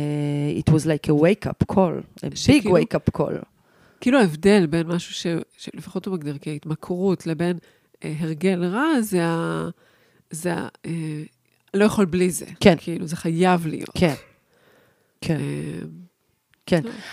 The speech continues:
Speaker 1: אז זה נורא מבלבל, כשזה
Speaker 2: נכון.
Speaker 1: אלכוהול, או סמים, או משהו כזה, זה מאוד מאוד ברור. אבל כשזה משהו נעים וטוב, כמו סקס,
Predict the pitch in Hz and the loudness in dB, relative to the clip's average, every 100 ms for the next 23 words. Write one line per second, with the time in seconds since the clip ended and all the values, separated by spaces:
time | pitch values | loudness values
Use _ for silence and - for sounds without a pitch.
0 | - 160 156 180 165 156 170 208 190 175 | -6 -2 2 4 4 4 4 4 4 4
1 | 208 - - 156 151 151 170 - 214 185 | 2 2 -4 -2 0 -2 -4 4 6 8
2 | 185 208 - - _ _ _ _ _ _ | 8 6 2 -16 _ _ _ _ _ _
3 | _ _ 175 170 160 151 156 - 175 147 | _ _ 6 8 8 6 4 2 2 2
4 | 156 220 226 208 208 226 - - 165 160 | 4 6 6 6 2 -2 -8 2 4 6
5 | 165 170 185 180 175 185 165 160 170 170 | 4 2 2 4 2 2 2 2 2 2
6 | 165 156 - 147 156 147 170 135 156 156 | 2 0 0 0 -2 -2 -6 -2 -2 -2
7 | - 208 175 - 180 180 170 - 175 160 | -2 -2 -2 0 0 2 -2 2 0 0
8 | - 180 - - 143 - - - | 0 0 2 0 -2 -2 -6 -8